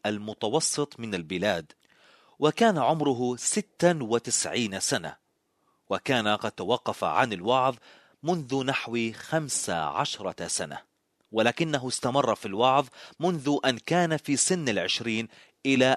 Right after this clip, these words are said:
أن بلغ الحادية والثمانين، وقد كان يجلس في وسط الرعية ويستمع إلي وأنا أعظ، فيما كان يحمل كتابه المقدس القديم،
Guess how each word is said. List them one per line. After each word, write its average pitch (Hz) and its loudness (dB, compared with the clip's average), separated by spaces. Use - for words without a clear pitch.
أن 107 -4
بلغ 117 4
الحادية 104 0
والثمانين، 104 -6
وقد 85 -6
كان 123 0
يجلس 120 0
في 156 -4
وسط 87 -6
الرعية 101 0
ويستمع 160 4
إلي 117 2
وأنا 92 -2
أعظ، 131 2
فيما 107 -2
كان 107 -2
يحمل 101 -4
كتابه 135 2
المقدس 107 -2
القديم، 90 -6